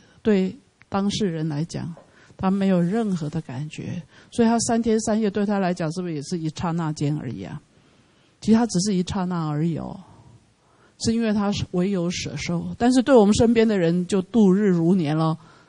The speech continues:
是不是非常紧张啊？随时都在去看他的什么心电图，什么，什么，很多的仪器，是不是一直在监-，监视着，生怕他就这样子走了嘛？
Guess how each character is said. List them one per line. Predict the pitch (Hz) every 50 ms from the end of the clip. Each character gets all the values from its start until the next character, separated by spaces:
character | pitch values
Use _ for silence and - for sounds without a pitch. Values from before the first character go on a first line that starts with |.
| _ _ _ _ _ -
是 | - 233
不 | 233
是 | 247
非 | 226 247 240
常 | 240 214 220
紧 | 226 220 190 185
张 | 180 220 208 214 220
啊？ | 196 190 180 175 -
随 | 196 185 220
时 | 214 208 190
都 | 196 220 214
在 | 220 220 214
去 | 202 233 220
看 | - - 254 240 214
他 | 214 214 208 208
的 | 208 190 190
什 | 185 -
么 | 165 165 170 175 185
心 | 185 - - 220 214 214
电 | 208 240 220 196 190
图， | - 180 185
什 | 180 -
么， | 156 160 170 175
什 | - - 143
么， | 160 165 165 170 - - - - - - - _
很 | - 180 175
多 | 185 214 220
的 | 202 208
仪 | 190 180 185 202
器， | 190 - 254 233 196
是 | 185 214
不 | 208 220
是 | 226
一 | 220
直 | 196 202
在 | 196 220 214
监-， | 208 - 220 208 220 226 226 220
监 | - 240 220 226 220
视 | - 214 240 196
着， | 160 165 156 131 107 - _ _ _ _ _ _ _ _ - - _ _ _ _ _ _ _ _ _ _ _ _ _ _ _ -
生 | - - 220 220 214
怕 | 214 214 190
他 | 185 190 180
就 | 175 185 175
这 | 170 185
样 | 180 170
子 | 160 160
走 | 151 - 143 92 85
了 | 90 95
嘛？ | 82 - -